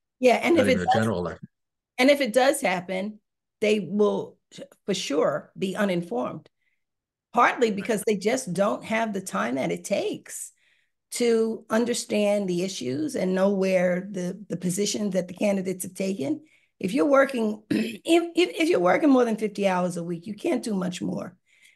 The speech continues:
Speaker 1: than eat, sleep, and go to work.
Speaker 2: Yeah.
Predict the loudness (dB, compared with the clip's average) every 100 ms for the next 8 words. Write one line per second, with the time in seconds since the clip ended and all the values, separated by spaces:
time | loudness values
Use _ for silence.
0 | _ 0 2 4 2 0 -2 0 0 0
1 | 0 2 0 -2 -4 -8 -20 _ _ _
2 | _ _ _ _ _ _ _ _ _ _
3 | _ _ _ _ _ _ _ _ _ _
4 | -16